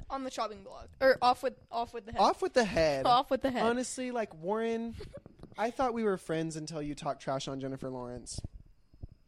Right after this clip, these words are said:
Speaker 2: And Florence
Speaker 1: Is he
Speaker 2: Pugh. He doesn't like either of them.
Speaker 1: How?
Speaker 2: He dislikes both of them.
Speaker 1: At that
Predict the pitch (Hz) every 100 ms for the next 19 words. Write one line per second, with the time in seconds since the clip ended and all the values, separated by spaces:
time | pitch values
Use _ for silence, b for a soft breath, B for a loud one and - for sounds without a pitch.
0 | B B B - 285 339 294 294 302 403
1 | 311 370 165 B B 330 440 392 359 349
2 | 311 320 269 220 151 139 _ _ _ -
3 | - - 427 539 - - - 262 277 339
4 | - 240 240 233 220 - _ 170 190 220
5 | 202 151 117 123 160 _ _ _ _ _
6 | _ _ _ - - _ _ - 311 370